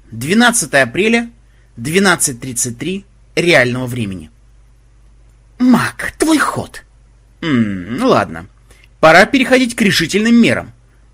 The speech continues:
«Ну-ну, переходи». «Ты, главное, меня не путай, Ксен. Основа искусства снайпера — это умение нанести удар вовремя. Не раньше и не позже, именно вовремя. В тот миг, когда...» «Меньше теории, твой удар!»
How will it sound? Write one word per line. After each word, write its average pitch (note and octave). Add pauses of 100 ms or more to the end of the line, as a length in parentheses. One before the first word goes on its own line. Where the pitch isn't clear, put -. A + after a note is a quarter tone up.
«Ну-ну, A3+ (260)
переходи». D3 (680)
«Ты, G#2+
главное, C#3
меня C#3+
не D3
путай, D#3
Ксен. - (640)
Основа B3
искусства A#3
снайпера — A#2+
это A#2+
умение C#3+
нанести E3
удар D3+
вовремя. D3+ (500)
Не D#3
раньше C3+
и -
не F3+
позже, A2+
именно C3+
вовремя. B2+ (460)
В -
тот G#3
миг, A3+
когда...» G3+ (320)
«Меньше A#3
теории, B2
твой A#3+
удар!» A3+